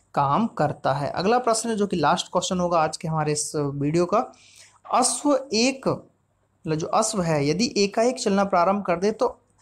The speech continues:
अश्वारोही के गिरने की आशंका होती है। किस कारण से भैया? विश्राम का जड़त्व का, क्योंकि वो घोड़े पे बैठा हुआ है और रुका हुआ है एकदम, स्थिति उसकी जो जड़त्व की है, अचानक से घोड़ा चल गया तो क्या होगा? एकदम से जो है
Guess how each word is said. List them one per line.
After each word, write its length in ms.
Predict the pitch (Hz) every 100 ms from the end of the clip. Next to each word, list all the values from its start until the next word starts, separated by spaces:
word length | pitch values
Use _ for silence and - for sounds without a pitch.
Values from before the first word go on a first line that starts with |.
| - - 185
अश्वारोही 560 | 165 226 220 196 208
के 100 | 220
गिरने 300 | 180 170 190
की 120 | 208
आशंका 440 | 180 175 170 165 180
होती 300 | 156 147 143
है। 40 |
किस 140 | 190 -
कारण 280 | 202 196
से 120 | 196 202
भैया? 140 | 240
विश्राम 500 | 170 156 - 139 147
का 100 | 160
जड़त्व 340 | 156 156 156
का, 120 | 156 151 - - _
क्योंकि 220 | 180 170 208
वो 120 | 202
घोड़े 300 | 156 165 196
पे 100 | 202
बैठा 320 | 175 170 196
हुआ 240 | 226 254
है 120 | 233 156
और 120 | 151
रुका 220 | 147 170
हुआ 260 | 170 180 170
है 60 |
एकदम, 240 | 160 160 151
स्थिति 500 | - 151 - 165 143
उसकी 260 | - - 151
जो 100 | 147
जड़त्व 400 | 143 147 156 190
की 140 | 214
है, 140 | 196 - - _
अचानक 420 | 165 151 156 180 180
से 100 | 175
घोड़ा 260 | 160 156
चल 200 | 139 165
गया 200 | 180 175
तो 140 | 143 143
क्या 160 | 170
होगा? 340 | 175 151 127 - _ _ 160
एकदम 360 | 147 143 156
से 160 | 151 147
जो 160 | 143
है 300 | 139 165 302